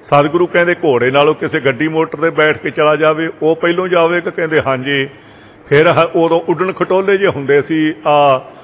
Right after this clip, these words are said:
ਸਤਿਗੁਰੂ ਕਹਿਣ ਲੱਗੇ, "ਜੇ ਉਹਦੇ 'ਤੇ ਬਹਿ ਕੇ ਜਾਵੇ," ਕਹਿਣਗੇ, "ਮਹਾਰਾਜ, ਉਦੋਂ ਵੀ ਪਹਿਲੋਂ ਜਾਵੇਗਾ।" ਸਤਿਗੁਰੂ ਕਹਿਣ ਲੱਗੇ, "ਇਸੇ ਤਰ੍ਹਾਂ ਆਪੋ ਆਪਣੀ ਗਮਤਾ ਹੈ।" ਸਾਡੇ ਸਿੱਖ ਜਿਹੜੇ ਨਾਮ ਅਭਿਆਸ ਕਰਨ ਵਾਲੇ ਨੇ, ਅੱਖਾਂ ਖੋਲ੍ਹਣ ਮੀਚਣ ਜਿੰਨੇ ਸਮੇਂ ਵਿੱਚ ਹੀ ਛਿਨ ਕਾਲ 'ਚ ਹੀ ਉੱਥੇ ਪਹੁੰਚ ਜਾਂਦੇ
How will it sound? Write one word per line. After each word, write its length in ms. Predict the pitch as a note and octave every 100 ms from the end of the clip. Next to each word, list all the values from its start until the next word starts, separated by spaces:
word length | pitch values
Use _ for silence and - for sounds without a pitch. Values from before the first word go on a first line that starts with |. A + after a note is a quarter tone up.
| - -
ਸਤਿਗੁਰੂ 400 | - D3+ D#3 F3+
ਕਹਿਣ 200 | F3 E3+
ਲੱਗੇ, 180 | E3+ F3
"ਜੇ 80 | F3+
ਉਹਦੇ 160 | G3
'ਤੇ 160 | G3 G3+
ਬਹਿ 200 | E3 F3
ਕੇ 140 | F3
ਜਾਵੇ," 340 | F3 E3 E3 E3+
ਕਹਿਣਗੇ, 300 | E3 D#3+ E3+
"ਮਹਾਰਾਜ, 360 | D#3 C#3 C#3
ਉਦੋਂ 300 | D3+ B2+ A#2+
ਵੀ 80 | B2
ਪਹਿਲੋਂ 340 | A#2 C3+ D3 D3
ਜਾਵੇਗਾ।" 580 | C#3+ C#3 C#3+ C#3+ C3+ C3+ - - -
ਸਤਿਗੁਰੂ 420 | - D3+ D#3+ F3 F3
ਕਹਿਣ 180 | E3+
ਲੱਗੇ, 240 | E3 D#3+ E3+
"ਇਸੇ 280 | - - E3+
ਤਰ੍ਹਾਂ 220 | E3+ D#3+ -
ਆਪੋ 240 | C#3+ D#3
ਆਪਣੀ 200 | C#3 D3+
ਗਮਤਾ 500 | A#2 B2+ A2 C3+ B2
ਹੈ।" 460 | G#2+ A2 A#2+ B2+ - - - - -
ਸਾਡੇ 460 | - C#3+ D3+ G3+ G#3
ਸਿੱਖ 240 | F#3 F#3
ਜਿਹੜੇ 200 | F3+ F3
ਨਾਮ 340 | E3 D3+ D#3 -
ਅਭਿਆਸ 340 | D3+ D#3 B2+ A#2 -
ਕਰਨ 200 | D3 D3
ਵਾਲੇ 340 | D3 D3 D#3+
ਨੇ, 120 | E3 D#3
ਅੱਖਾਂ 260 | - D3
ਖੋਲ੍ਹਣ 360 | - D3+ E3+ F3
ਮੀਚਣ 360 | E3 D3+ D#3
ਜਿੰਨੇ 240 | C#3 C#3 C#3
ਸਮੇਂ 380 | - C3+ D3+ E3+
ਵਿੱਚ 200 | E3+ F3+
ਹੀ 140 | D3 - - - -
ਛਿਨ 300 | - - F#3+
ਕਾਲ 340 | G3 F3 E3 E3
'ਚ 100 | E3
ਹੀ 40 |
ਉੱਥੇ 280 | D3+ C#3+ D3
ਪਹੁੰਚ 340 | - D3 D3
ਜਾਂਦੇ 340 | B2+ A#2+ B2